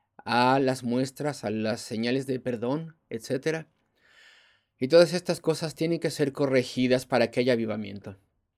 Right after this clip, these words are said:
Bueno, uno puede leer estos versículos. Es el llamado del arrepentimiento y a volver. Léelo, por favor, y vas a ver lo que pasa aquí, cómo las personas comienzan a responder.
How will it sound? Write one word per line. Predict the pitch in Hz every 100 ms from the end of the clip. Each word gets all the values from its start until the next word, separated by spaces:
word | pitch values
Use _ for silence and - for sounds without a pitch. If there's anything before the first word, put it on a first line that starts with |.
| _ _ _ _ _ _ _ _ _ _ _ _ _ _ _ _ _ _ _ _ _ _ _
Bueno, | 113 123 135
uno | 139 135
puede | 139 135
leer | 127 131
estos | 131 120
versículos. | 117 107 131 127 101 98 98 107 - _ _ _ _ _ _ _ _ -
Es | - 131
el | 147 131
llamado | 127 117 135 147 156
del | 135
arrepentimiento | 123 117 123 123 120 123 127 135 131
y | 139 131
a |
volver. | 110 117 120 156 123
Léelo, | 127 165 202 190 127
por | 127 127
favor, | - 127 113 120
y | 123
vas | 147 -
a | 151
ver | 143 170
lo | 170
que | 147
pasa | 139 127 131 143
aquí, | 131 123
cómo | 123 139
las | 143 139
personas | - 135 - 127 147
comienzan | - 147 139 147 160
a | 139
responder. | 127 - 110 113 143 120